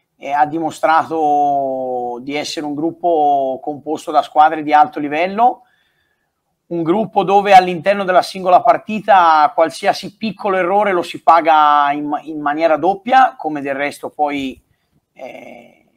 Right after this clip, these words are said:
dovremo essere, eh, disposti ad accettare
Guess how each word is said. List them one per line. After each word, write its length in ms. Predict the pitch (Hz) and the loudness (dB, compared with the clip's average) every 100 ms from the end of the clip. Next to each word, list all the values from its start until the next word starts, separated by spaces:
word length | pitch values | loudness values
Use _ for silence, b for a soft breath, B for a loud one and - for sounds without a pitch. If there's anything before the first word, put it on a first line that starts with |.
| _ | _
dovremo 420 | 147 139 151 147 | -12 -8 -4 -2
essere, 320 | 151 - 151 | -4 -6 -8
eh, 540 | 139 135 127 123 - _ _ 131 113 | -6 -6 -8 -12 -18 _ _ -20 -20
disposti 600 | 135 131 - 170 170 156 | -16 -14 -4 -4 -2 0
ad 60 | |
accettare 800 | 147 - 139 - 151 147 135 - | 0 0 -2 2 4 2 -4 -10